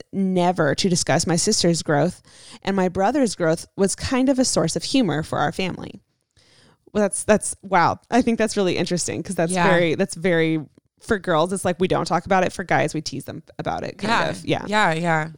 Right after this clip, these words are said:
Speaker 1: That's interesting. When I was about eight, I did start to gain weight. Although it was healthy, I desperately didn't want to gain too much weight and become chubby like my brother had. I asked my mom to take me to the doctor because I was so worried about gaining weight.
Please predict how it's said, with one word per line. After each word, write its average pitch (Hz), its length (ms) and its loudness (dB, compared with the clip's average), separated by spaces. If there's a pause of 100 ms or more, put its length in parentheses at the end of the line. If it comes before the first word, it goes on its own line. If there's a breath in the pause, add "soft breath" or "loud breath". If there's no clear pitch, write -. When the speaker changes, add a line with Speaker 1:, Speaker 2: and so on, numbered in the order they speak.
Speaker 1:
That's - 120 -10
interesting. 180 400 -10 (840 soft breath)
When 226 200 2
I 190 140 0
was 220 100 -2
about 269 260 4
eight, 175 320 0
I 190 120 2
did 196 320 0
start - 420 0
to 202 100 0
gain 151 260 0
weight. 90 260 -4 (260)
Although 180 380 2
it 175 140 -2
was 214 260 -2
healthy, 170 420 0
I 175 100 2
desperately 190 520 0
didn't 202 260 0
want 180 180 2
to 202 80 0
gain 165 280 0
too 320 280 2
much 185 220 0
weight 156 260 0
and 196 100 -2
become 175 360 -2
chubby 180 560 2
like 156 240 -4
my 156 140 -2
brother 208 320 2
had. - 380 -6 (340)
I 190 60 0
asked 170 280 2
my 180 120 2
mom 185 260 2
to 208 100 0
take 185 220 -2
me 202 80 0
to 208 100 0
the 196 80 2
doctor 208 360 2
because 185 300 0
I 180 160 0
was 180 160 0
so 175 240 4
worried 190 440 0
about 156 340 0
gaining 151 320 -4
weight. 185 280 -4